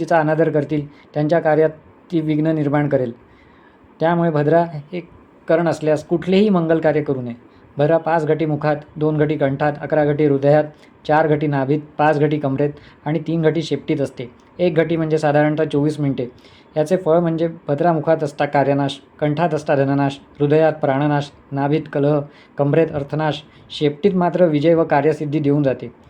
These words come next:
यावेळी होळीला भद्रा चुकवणे अशक्य आहे, पण तिचे शेवटचे पुच्छ म्हणजेच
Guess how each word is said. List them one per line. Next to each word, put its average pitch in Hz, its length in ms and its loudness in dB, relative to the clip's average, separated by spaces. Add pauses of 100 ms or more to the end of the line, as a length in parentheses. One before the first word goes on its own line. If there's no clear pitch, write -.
(320)
यावेळी 175 280 4
होळीला 165 400 2
भद्रा 151 260 2
चुकवणे 156 340 0
अशक्य 151 340 -2
आहे, 131 140 -4 (480)
पण 151 140 0
तिचे 156 180 0
शेवटचे 156 420 0
पुच्छ 160 260 -4
म्हणजेच 160 520 -2